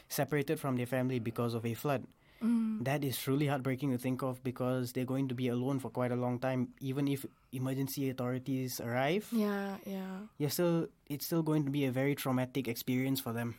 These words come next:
Speaker 2: Yeah, especially if they're, like, really young. Just
Speaker 1: Yeah.
Speaker 2: like how they say, they don't, they don't know how to protect themselves.
Speaker 1: Yeah.
Speaker 2: So they would, you know, they don't know how to feel.
Speaker 1: Yeah. It'll be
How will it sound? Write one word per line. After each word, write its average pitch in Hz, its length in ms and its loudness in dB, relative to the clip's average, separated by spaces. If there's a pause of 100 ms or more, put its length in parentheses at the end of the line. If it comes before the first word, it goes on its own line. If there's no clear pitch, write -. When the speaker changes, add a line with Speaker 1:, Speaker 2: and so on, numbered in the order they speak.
(160)
Speaker 2:
Yeah, 214 200 2
especially 214 440 0
if 208 100 0
they're, 190 160 -2
like, 185 220 -2
really 185 260 -2
young. 175 520 -2 (340)
Just 160 160 0
Speaker 1:
Yeah. 147 80 2
Speaker 2:
like - 120 4
how 208 200 6
they 185 80 4
say, 190 260 -2 (140)
they 185 100 2
don't, 196 380 -2 (260)
they 202 100 -2
don't 208 140 4
know 214 100 8
how 202 120 4
to 185 80 2
protect 185 460 -4
themselves. 180 840 -2
Speaker 1:
Yeah. 135 380 -2
Speaker 2:
So 196 160 -6
they 185 120 -2
would, 180 200 0 (420)
you 196 80 -2
know, 185 120 0
they 180 100 0
don't 190 160 0
know 190 260 0 (1400)
how 202 200 0
to 196 80 -4
feel. 165 400 0
Speaker 1:
Yeah. - 380 -6
It'll 139 100 0
be 143 80 0